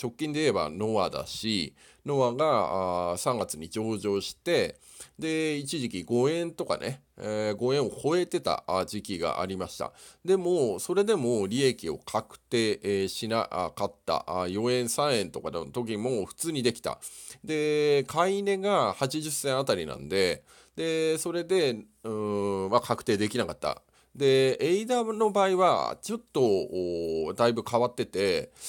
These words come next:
あれの場合はですね、えー、まあ、もっと行くっていう感覚だったんですよ。で、あのまんま、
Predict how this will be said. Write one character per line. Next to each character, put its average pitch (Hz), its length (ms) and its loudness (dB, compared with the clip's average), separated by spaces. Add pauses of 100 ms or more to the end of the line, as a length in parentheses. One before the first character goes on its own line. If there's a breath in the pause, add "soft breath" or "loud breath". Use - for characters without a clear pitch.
(180 loud breath)
あ 147 140 -2
れ 208 80 0
の 226 100 -2
場 208 140 2
合 170 80 2
は 117 80 2
で 87 80 0
す - 100 -8
ね、 78 320 -4 (140)
え 80 800 -6
ー、 - 20 -10
ま 135 100 2
あ、 - 40 2
も 190 180 -4
っ - 60 -6 (120)
と 151 120 6
行 98 120 0
く 139 180 -4
っ - 20 -2
て - 180 -8
い 87 120 -2
う 82 120 -4
感 123 300 -4
覚 117 240 0
だ 107 80 0
っ - 80 -6
た 78 100 -6
ん 71 40 -8
で 73 60 -10
す - 80 -8
よ。 76 180 -6 (140)
で、 131 120 -2
あ 127 120 2
の 156 60 -6
ま 180 180 -2
ん 185 140 -6
ま、 196 360 2